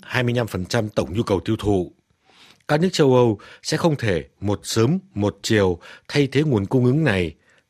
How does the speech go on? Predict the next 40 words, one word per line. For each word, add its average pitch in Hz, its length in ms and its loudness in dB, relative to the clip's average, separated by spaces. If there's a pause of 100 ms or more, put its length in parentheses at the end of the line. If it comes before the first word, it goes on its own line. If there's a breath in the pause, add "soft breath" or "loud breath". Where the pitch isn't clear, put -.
nhưng 101 200 -2
trước 147 240 -4
mắt 175 200 0 (180)
châu 127 180 2
Âu 120 120 4
có 151 120 -2
thể 90 220 -2
quay 117 180 0
sang 110 320 -4
các 151 120 -4
nguồn 104 220 -2
cung 120 220 0
ứng 123 200 0
truyền 87 200 0
thống 113 160 -6
khác. 160 280 -2 (1000 loud breath)
Theo 147 160 0
hướng 156 220 2
này, 101 320 0
châu 147 180 2
Âu 139 120 4
dự 110 140 -2
tính 151 260 -2
mua 135 120 2
thêm 117 320 -2 (220 soft breath)
hai 135 240 -2
mươi 135 160 -2
tỷ 90 100 -2
mét 120 180 -6
khối 127 340 0 (140)
của 95 200 0
Na 98 140 -2
Uy, 117 380 2 (440 loud breath)
tức 190 140 2
là 120 100 4
mua 127 160 2
tới 127 420 2
một 110 240 -2
trăm 131 180 0
mười 104 120 2